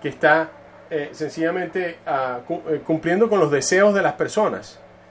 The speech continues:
Eso no es, esa no es la iglesia que, que, que Jesús quiere, porque a veces no vamos a recibir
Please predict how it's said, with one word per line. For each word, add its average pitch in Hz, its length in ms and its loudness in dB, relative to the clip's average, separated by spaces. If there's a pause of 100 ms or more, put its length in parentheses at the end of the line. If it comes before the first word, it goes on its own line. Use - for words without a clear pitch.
(140)
Eso 185 220 -4
no 208 180 4
es, - 380 -6 (640)
esa 165 200 -4
no 175 160 0
es 175 120 0
la 175 80 2
iglesia 156 420 -2
que, 123 220 -6 (120)
que, - 320 -8
que 120 140 -6
Jesús - 320 -8
quiere, 175 320 0 (120)
porque 147 180 2
a - 20 8
veces 214 380 2
no 170 120 0
vamos 196 260 2
a 190 60 4
recibir 160 540 -2